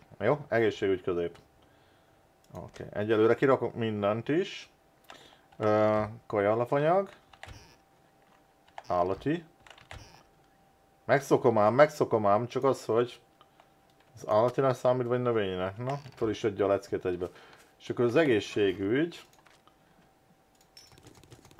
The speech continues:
az, meg azt mondtuk, hogy akkor középre. Ugye?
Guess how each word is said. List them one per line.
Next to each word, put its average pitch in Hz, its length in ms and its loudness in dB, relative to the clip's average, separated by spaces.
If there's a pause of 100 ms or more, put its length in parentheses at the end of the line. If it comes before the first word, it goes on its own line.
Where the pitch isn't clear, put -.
(180)
az, 127 360 -6
meg 98 180 -4
azt 107 260 -4
mondtuk, 98 340 -4
hogy 110 180 -2
akkor 101 360 0 (400)
középre. 95 760 0 (1000)
Ugye? 50 220 -12